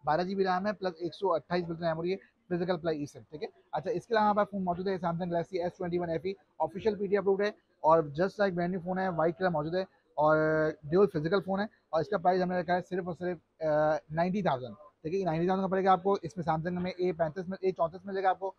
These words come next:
ये तकरीबन आठ महीने की warranty का मौजूद है यहाँ पर और इसका price रखा है हमने सिर्फ और सिर्फ सिक्सटी एट थाउजेंड, ये black color के अंदर मौजूद है, ठीक है। और इसके अलावा हमारे पास दो फ़ोन हमारे Samsung S twenty three Ultra box, box वाले मौजूद हैं। एक Samsung एस twenty three Ultra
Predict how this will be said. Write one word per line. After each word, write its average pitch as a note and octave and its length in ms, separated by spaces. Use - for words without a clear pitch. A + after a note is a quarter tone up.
ये D#3+ 120
तकरीबन E3+ 280
आठ E3+ 260
महीने F3+ 180
की F3+ 60
warranty D3+ 260
का F#3+ 80
मौजूद E3+ 220
है F3+ 40
यहाँ E3+ 100
पर F3+ 160
और D3 80
इसका F3+ 140
price E3+ 220
रखा E3 160
है E3+ 60
हमने E3+ 120
सिर्फ F#3 200
और E3+ 60
सिर्फ F3+ 160
सिक्सटी F3 300
एट E3+ 120
थाउजेंड, E3+ 240
ये E3 60
black D#3+ 220
color D#3+ 140
के D#3+ 60
अंदर D#3+ 100
मौजूद C3+ 200
है, A#2+ 80
ठीक D3 120
है। G#3 60
और D#3+ 100
इसके D#3+ 160
अलावा F#3 300
हमारे F3 220
पास F#3 100
दो E3+ 200
फ़ोन G3 200
हमारे F#3 260
Samsung E3 240
S E3+ 140
twenty F#3 180
three F3+ 80
Ultra E3+ 200
box, D3 440
box E3 220
वाले F#3+ 120
मौजूद F3 220
हैं। G3+ 100
एक F3 140
Samsung E3 320
एस F3 280
twenty F3 200
three F3+ 180
Ultra F3 260